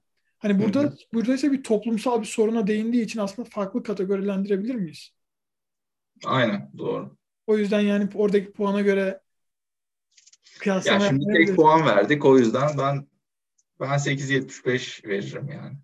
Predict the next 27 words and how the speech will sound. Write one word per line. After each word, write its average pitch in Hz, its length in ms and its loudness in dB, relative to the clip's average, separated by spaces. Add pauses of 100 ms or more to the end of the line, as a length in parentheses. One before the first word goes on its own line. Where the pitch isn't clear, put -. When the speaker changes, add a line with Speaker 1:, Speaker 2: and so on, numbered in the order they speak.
(140)
Speaker 2:
on 147 140 -10
üzerinden. 202 560 -6
Speaker 1:
Sekiz 202 80 -6
yetmiş - 320 -12
beş 170 220 -12
Speaker 2:
Ya, - 120 2
Speaker 1:
çok - 140 -4
Speaker 2:
yaş 135 300 4 (100)
grubu 139 340 6
olarak 135 480 4
da 147 280 4 (240)
<clears throat> - 1400 -12
artı 113 340 0
on 120 160 -2
sekiz - 400 -8
derim. - 400 -18 (300)
On 117 220 -2
sekiz, 110 600 -6 (460)
otuz 110 340 -4
beş 104 260 -4
derim. - 220 -10 (1400)
Neden 113 300 6
on 110 140 0
sekiz, 98 300 -6
otuz 98 320 -8
beş? 120 180 0
Çünkü 113 560 -2